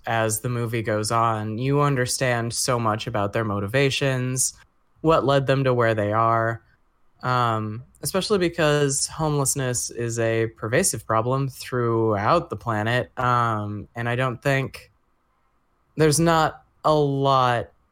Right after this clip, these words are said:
of, especially mainstream media, that humanizes homeless people and how they, what leads them to that point in their lives, and how it is literally just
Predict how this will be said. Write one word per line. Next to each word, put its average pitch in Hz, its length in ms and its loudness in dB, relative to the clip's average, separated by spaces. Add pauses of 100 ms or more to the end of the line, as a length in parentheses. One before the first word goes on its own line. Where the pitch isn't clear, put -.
of, 123 800 -2 (160)
especially 165 400 -2
mainstream 123 720 -4
media, 110 760 -4
that 110 440 -2
humanizes 113 1200 -2 (880)
homeless 117 380 -2
people 104 520 0
and 104 260 -4
how 110 460 -2
they, 107 380 -6 (1500)
what 143 360 4
leads 131 280 0
them 127 240 0
to 120 100 -2
that 113 220 0
point 113 280 -4
in 117 60 -4
their 110 140 0
lives, 107 520 2
and 110 100 -6
how 113 280 0
it 117 80 0
is 123 200 0
literally 110 420 2
just 104 420 -2